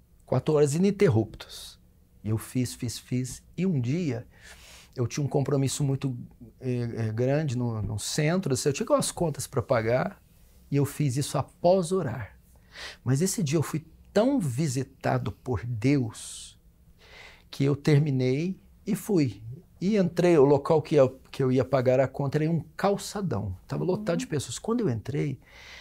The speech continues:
Speaker 1: eu me lembro de parecer que eu estava andando a um palmo do chão, flutuando.
Speaker 2: Uhum.
Speaker 1: E essas pessoas todas do, na minha frente estavam como embaçadas, como,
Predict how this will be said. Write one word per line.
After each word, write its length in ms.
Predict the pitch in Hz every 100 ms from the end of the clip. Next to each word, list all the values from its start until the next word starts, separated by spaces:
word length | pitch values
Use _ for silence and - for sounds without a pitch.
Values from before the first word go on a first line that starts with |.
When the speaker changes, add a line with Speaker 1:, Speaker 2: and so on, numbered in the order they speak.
| - - - -
Speaker 1:
eu 120 | 156
me 100 | 175
lembro 300 | 160 175 175
de 100 | 147
parecer 540 | 156 180 170 156 - 190
que 100 | 185
eu 60 |
estava 400 | 139 - 170 139
andando 580 | 139 127 135 170 147 - -
a 40 |
um 140 | 147
palmo 560 | 185 - - 156 170 165
do 80 | 135
chão, 500 | - - 139 143 92 _
flutuando. 800 | - - 139 - 123 135 127 117
Speaker 2:
Uhum. 320 | 202 196 196 214 214 - -
Speaker 1:
E 100 | 165
essas 260 | 196 214 -
pessoas 560 | - 190 - 202 -
todas 720 | - - 220 220 175 151 143
do, 120 | 147 139
na 100 | 147
minha 180 | 151 143
frente 260 | - 165
estavam 380 | 165 - 165 170
como 260 | 170 170 170
embaçadas, 840 | 175 180 156 - 160 156 151 120 -
como, 500 | - 135 139 131